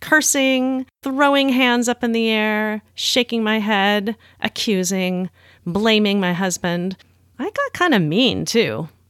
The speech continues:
And I'm not known for my patience,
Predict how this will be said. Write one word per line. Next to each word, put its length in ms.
And 520
I'm 160
not 240
known 360
for 120
my 160
patience, 640